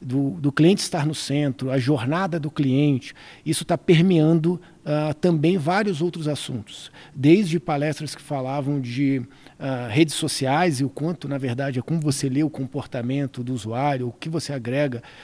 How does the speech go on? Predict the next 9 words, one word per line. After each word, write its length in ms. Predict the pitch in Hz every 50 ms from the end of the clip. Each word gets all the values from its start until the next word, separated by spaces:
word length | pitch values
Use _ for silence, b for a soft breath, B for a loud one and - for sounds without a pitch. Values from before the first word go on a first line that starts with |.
| B B B B -
pro 120 | 131 135
usuário, 480 | 131 110 123 127 135 147 160 165 180 - B B B B B
até 480 | - 202 190 - - 214 208 214 240 - - - - _ - -
aquelas 320 | - 170 - 196 196 190 -
que 40 | -
falavam 280 | - 185 180 185 175
especificamente 800 | 202 185 - - 202 175 - - 196 - - 208 190 185 190 -
de 100 | - 196
pagamentos. 640 | - - 190 185 208 202 185 151 123 - - - -